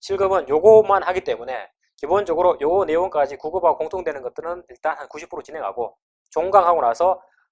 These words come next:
한 하루나 아니면 이틀 정도 빼가지고 요것만 따로 정리해 드릴 거예요. 그렇게. 칠 급 부분은. 물론 지금 교재에는 여기까지 다 들어가 있습니다.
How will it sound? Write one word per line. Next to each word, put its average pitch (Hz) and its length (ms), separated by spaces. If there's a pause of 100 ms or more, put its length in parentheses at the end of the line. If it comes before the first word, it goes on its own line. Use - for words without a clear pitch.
한 135 120
하루나 196 580
아니면 139 200
이틀 185 220
정도 151 220
빼가지고 135 540
요것만 143 300
따로 143 160
정리해 113 240
드릴 104 140
거예요. 90 140
그렇게. - 220 (1080)
칠 - 140
급 - 140
부분은. 107 300 (760)
물론 127 180
지금 139 260
교재에는 170 520
여기까지 170 300
다 127 80
들어가 123 180
있습니다. 131 320